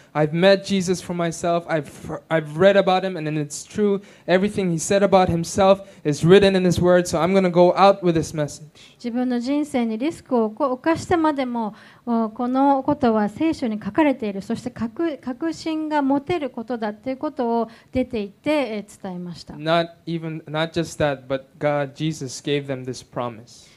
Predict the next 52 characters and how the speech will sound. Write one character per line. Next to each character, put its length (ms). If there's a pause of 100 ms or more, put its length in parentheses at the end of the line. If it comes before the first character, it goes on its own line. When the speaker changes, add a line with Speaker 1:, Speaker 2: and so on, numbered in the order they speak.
Speaker 2:
そ 180
れ 140
だ 120
け 140
で 180
は 180
な 180
く 200
て、 600
イ 100
エ 80
ス 60
様 240
ご 160
自 140
身 400
が 140
こ 200
の 140
約 280
束 300
を、 400
お、 100
捧 340
げ 120
た 180
ん 100
で 120
す。 140 (100)
Speaker 1:
We 100
don't 200
really 260
know, 300 (340)
we, 260 (300)
in 140
the 160 (200)
end 300
of 200
Luke, 200
we 80
can't 260
really 260
tell 320
what 240
really 220
happened 520
or 520
what 260
happened 440
with 140
this 200
promise. 600